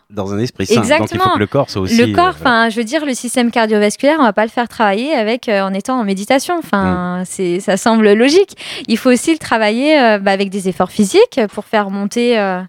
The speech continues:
Speaker 2: voilà, différemment au niveau de ses niveaux, euh, fréquence cardiaque et, euh, et travailler au niveau musculaire. Enfin, il faut,
Speaker 1: Puis
Speaker 2: c'est, c'est à
Speaker 1: encore,
Speaker 2: prendre en
Speaker 1: euh,
Speaker 2: compte.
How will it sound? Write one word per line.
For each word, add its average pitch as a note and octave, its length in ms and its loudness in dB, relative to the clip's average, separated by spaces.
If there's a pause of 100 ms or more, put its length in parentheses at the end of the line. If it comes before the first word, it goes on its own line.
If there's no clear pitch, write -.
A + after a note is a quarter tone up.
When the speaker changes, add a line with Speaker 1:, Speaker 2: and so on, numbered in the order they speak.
(140)
Speaker 2:
voilà, G#3+ 240 0
différemment G3+ 580 -2
au G3+ 40 -2
niveau F#3+ 240 -8
de F#3 100 -10
ses - 160 -10
niveaux, F#3 340 0
euh, F3+ 200 0
fréquence F#3 340 -6
cardiaque G3 460 -2 (420)
et, G#3 240 6
euh, F#3 420 0 (120)
et G#3+ 100 0
travailler G3+ 400 -2
au G#3+ 60 -2
niveau F#3 240 -4
musculaire. A#3+ 560 0
Enfin, G3+ 320 -2
il F3+ 120 -8
faut, F3 560 -8
Speaker 1:
Puis F#3 100 -18 (120)
Speaker 2:
c'est, C3 240 2
c'est A#2+ 80 0
à G3+ 40 2
Speaker 1:
encore, - 100 0
Speaker 2:
prendre - 180 2
en B3 60 2
Speaker 1:
euh, - 40 -4
Speaker 2:
compte. E4 300 0